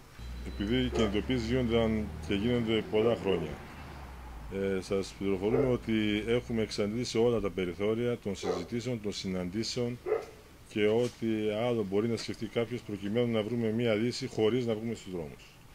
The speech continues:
Αυτό, από ό,τι φαίνεται, δεν αποδίδει και έχει γίνει και ένα κακό, ότι όλες οι κυβερνήσεις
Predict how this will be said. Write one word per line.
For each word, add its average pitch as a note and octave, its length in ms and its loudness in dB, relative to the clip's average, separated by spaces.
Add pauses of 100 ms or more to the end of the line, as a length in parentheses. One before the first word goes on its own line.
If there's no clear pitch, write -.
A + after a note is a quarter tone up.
(760)
Αυτό, C3+ 200 0
από B2 180 2
ό,τι B2 140 -2
φαίνεται, B2+ 240 0
δεν B2+ 140 0
αποδίδει A#2+ 640 0
και A#2 100 2 (540)
έχει B2 180 -2
γίνει B2+ 220 -2
και A#2 80 -2
ένα C3 120 0
κακό, A2+ 360 0
ότι A2+ 500 0
όλες B2 340 -2
οι G#2+ 260 -2
κυβερνήσεις G#2+ 640 -2